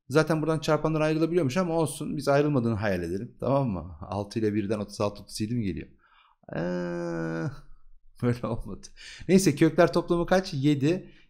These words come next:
Yedinin karesi kırk dokuz. Eşittir soru işareti artı iki tane kökler çarpımı. Kökler çarpımı ne arkadaşlar? Altı.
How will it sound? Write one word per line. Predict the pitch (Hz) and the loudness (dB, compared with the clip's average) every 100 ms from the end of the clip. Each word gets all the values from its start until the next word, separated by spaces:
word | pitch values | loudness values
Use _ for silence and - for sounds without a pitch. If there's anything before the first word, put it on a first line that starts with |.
| - | -2
Yedinin | 135 143 156 156 | 2 4 4 4
karesi | 165 147 - | 4 4 -2
kırk | - 135 - | -6 -6 0
dokuz. | 123 - 151 185 - - _ - - - | 0 2 2 2 -4 -16 _ -20 -14 -2
Eşittir | 127 - 170 - 160 190 | 0 2 0 0 0 0
soru | - 151 156 | 2 2 2
işareti | 156 135 104 - | 2 2 2 0
artı | - 147 139 170 | 2 2 2 -4
iki | - 135 - | -6 -6 0
tane | 143 170 | 0 0
kökler | 165 147 160 156 | 0 0 2 2
çarpımı. | - 107 - 101 | 2 -2 -2 -4
Kökler | 151 151 156 147 | -4 0 0 2
çarpımı | 143 139 147 | 2 2 0
ne | 151 | 0
arkadaşlar? | 117 120 120 - | 0 -2 -2 0
Altı. | 127 98 - | 0 0 -6